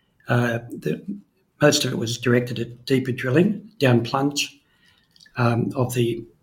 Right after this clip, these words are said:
thicker, thicker porphyry. Um, so there's about a fifteen hundred metre program. Um, there's a prospect called Lady Julie, which is, starts about a kilometre away to the east, and we've done a, a similar amount there. That program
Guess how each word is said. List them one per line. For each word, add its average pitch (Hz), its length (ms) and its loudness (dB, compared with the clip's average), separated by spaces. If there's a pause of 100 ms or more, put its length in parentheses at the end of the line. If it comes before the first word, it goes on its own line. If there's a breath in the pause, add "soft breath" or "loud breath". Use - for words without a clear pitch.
(380)
thicker, 135 380 0 (180)
thicker 123 220 2
porphyry. 180 500 2 (840)
Um, 117 240 2
so - 140 2
there's 120 160 0
about 127 220 4
a - 140 -10 (240)
fifteen 127 340 4
hundred 127 400 -2
metre 123 200 0
program. 135 640 0 (960)
Um, 120 340 2
there's 135 160 4
a 135 180 -2 (180)
prospect - 440 2
called 123 240 2
Lady 123 300 2
Julie, 127 400 2
which 117 280 -6
is, - 240 -4
starts 127 320 0
about 120 160 -2
a 120 80 0
kilometre 131 500 0
away 131 380 0
to 120 100 -6
the 120 80 0
east, 165 440 2 (840)
and 123 160 4
we've 120 160 4
done 123 280 2
a, 120 140 -8
a 117 40 -4
similar 123 440 2
amount 120 520 -4
there. 185 360 4
That 143 200 -4
program 120 580 2